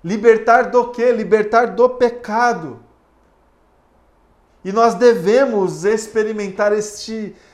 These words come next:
batismo de Cristo Jesus que nos liberta pra que Cristo seja formado em nós.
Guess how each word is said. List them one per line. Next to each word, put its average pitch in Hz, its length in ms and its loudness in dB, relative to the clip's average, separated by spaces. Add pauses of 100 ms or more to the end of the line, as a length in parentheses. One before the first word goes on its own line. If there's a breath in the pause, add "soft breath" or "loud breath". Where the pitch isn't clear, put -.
(120)
batismo 202 1000 -2
de 156 140 -12
Cristo 233 580 -10
Jesus 190 480 -6
que 208 320 -12 (240 loud breath)
nos 202 280 -4
liberta 190 1000 -2 (260 loud breath)
pra 196 220 0
que 202 220 -10
Cristo 226 720 -6
seja 214 640 -2
formado 208 880 -2
em 220 80 -10
nós. 180 800 -10